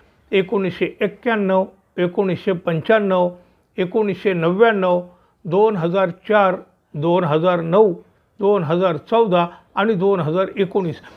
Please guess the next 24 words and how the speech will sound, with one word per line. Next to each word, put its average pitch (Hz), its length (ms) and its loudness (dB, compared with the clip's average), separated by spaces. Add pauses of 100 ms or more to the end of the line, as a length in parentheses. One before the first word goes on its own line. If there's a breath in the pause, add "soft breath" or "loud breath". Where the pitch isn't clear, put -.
(220 loud breath)
अशी 247 480 0
सात 247 540 2
वेळा 226 400 2
विधानसभेची 190 920 -4
निवडणूक 185 560 -2
जिंकलेली 175 880 0
आहे. 165 300 0 (1120 loud breath)
पण 226 320 4
यावेळी 180 680 2
अजित 180 360 -4 (160)
पवार 170 360 0 (100)
यांच्या 165 340 -4
पाठीशी 165 680 -6
शरद 165 400 0
पवार 165 420 -2
हे 147 140 0
भक्कमपणे 156 720 -2
उभे 151 300 -2
होते. 139 400 0 (760 loud breath)
आजची 175 240 2
परिस्थिती 208 580 0
तशी 208 260 -4
नाही 226 260 0
आहे, 135 100 -6